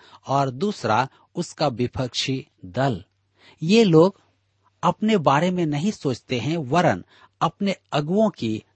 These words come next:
नकल करते हैं। एक मन होने का अर्थ है मसीह का मन अपनाना, जिसके कारण अभिव्यक्तियों में अंतर, वरदानों में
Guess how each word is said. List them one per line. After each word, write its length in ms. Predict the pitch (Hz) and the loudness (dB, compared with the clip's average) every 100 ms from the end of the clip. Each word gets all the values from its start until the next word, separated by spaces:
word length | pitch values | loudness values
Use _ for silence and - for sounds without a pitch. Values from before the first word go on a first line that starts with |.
| - | -12
नकल 380 | 104 117 - 143 | -8 -8 -6 -8
करते 400 | - 90 - 98 | -8 -10 -10 -12
हैं। 240 | 90 - _ _ _ _ _ _ - | -12 -20 _ _ _ _ _ _ -2
एक 280 | 190 214 - | 0 0 -2
मन 280 | 139 160 165 | -4 -4 -4
होने 340 | 127 147 170 | -4 -4 -4
का 140 | - | -4
अर्थ 440 | 110 - 143 160 - | -6 -2 -2 -2 -4
है 260 | 98 110 - - _ 104 | -6 -6 -10 -20 _ -8
मसीह 480 | 143 147 - 104 98 | -6 -6 -6 -6 -6
का 160 | 143 123 | -4 -2
मन 380 | 107 110 92 80 _ _ _ _ 123 | 0 0 -2 -12 _ _ _ _ -4
अपनाना, 640 | 120 123 123 127 139 190 _ - - | -4 -2 -2 -2 -4 -6 _ -20 -12
जिसके 400 | 120 190 - 233 | -8 -8 -2 -2
कारण 420 | 220 127 110 135 - - | 2 2 4 2 -2 -4
अभिव्यक्तियों 840 | 131 139 165 135 156 - - 214 170 | -2 0 0 0 -4 -4 0 2 2
में 240 | 104 85 _ - | 0 -4 _ -10
अंतर, 540 | 123 127 - 135 131 143 _ - - | -6 -6 -2 -2 -2 -6 _ -20 -8
वरदानों 600 | 104 131 131 160 180 196 | 2 2 4 4 6 4
में 200 | 165 131 | 2 -2